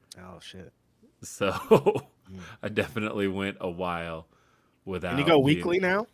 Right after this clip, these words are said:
Speaker 1: or bi-weekly?
Speaker 2: Uh, I'm bi-weekly.
Speaker 1: Bi-weekly.
Speaker 2: Uh, although WrestleMania week was the last time I did, so it's been a mo-,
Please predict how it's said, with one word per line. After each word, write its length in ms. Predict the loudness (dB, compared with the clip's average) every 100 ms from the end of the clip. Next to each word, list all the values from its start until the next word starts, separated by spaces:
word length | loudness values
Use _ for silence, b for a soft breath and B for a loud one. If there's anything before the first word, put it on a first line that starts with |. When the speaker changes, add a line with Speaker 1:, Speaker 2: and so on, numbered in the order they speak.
| _ -12
Speaker 1:
or 120 | -8
bi-weekly? 680 | -4 2 4 4 2 0 4
Speaker 2:
Uh, 40 |
I'm 220 | 4 6
bi-weekly. 600 | 2 0 0 -6 -12 -16 -18 -20
Speaker 1:
Bi-weekly. 340 | -20 -20 -12
Speaker 2:
Uh, 280 | -6 -4 -2 6
although 460 | 8 8 8 4 -2 _ _ _ _ _ _ 2
WrestleMania 460 | 2 4 2 2 0
week 160 | -2
was 100 | -4
the 40 | -4
last 220 | -6 -6
time 140 | -10
I 80 | -10
did, 180 | -10 -8
so 120 | -6
it's 100 | -6
been 180 | -2 -2
a 60 | -2
mo-, 200 | -6